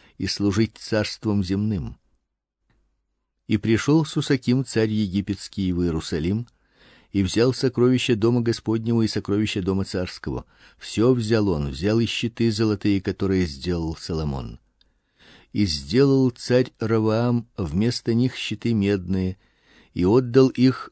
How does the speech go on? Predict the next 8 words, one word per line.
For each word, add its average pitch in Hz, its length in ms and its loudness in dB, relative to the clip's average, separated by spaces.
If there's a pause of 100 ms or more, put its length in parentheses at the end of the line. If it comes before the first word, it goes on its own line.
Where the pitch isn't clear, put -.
на 104 320 2
руки 120 220 -2
начальникам 117 720 0
телохранителей, 107 1040 -2
охранявшим 98 720 -2
вход 90 400 -4
дома 82 280 -4
царского. 69 600 -8